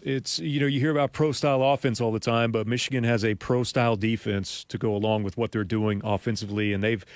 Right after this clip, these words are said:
pulled so many dudes and so many co-, sch-, uh, scheme concepts from what's been going on in Baltimore.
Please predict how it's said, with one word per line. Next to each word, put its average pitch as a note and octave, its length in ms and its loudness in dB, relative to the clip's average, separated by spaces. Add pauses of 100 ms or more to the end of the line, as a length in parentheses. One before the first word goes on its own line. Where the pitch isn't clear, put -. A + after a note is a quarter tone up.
(240)
pulled D3 300 0
so D#3+ 200 0
many E3+ 220 2
dudes C#3+ 640 0 (320)
and A2+ 120 -2
so D3+ 200 0
many C3 320 0
co-, C#3 260 -6
sch-, - 460 -4
uh, B2+ 160 0
scheme D3+ 320 0
concepts C3+ 600 0 (200)
from B2 180 -2
what's B2 160 2
been C3+ 160 0
going B2+ 260 2
on B2 140 2
in G#2+ 80 0
Baltimore. B2+ 640 2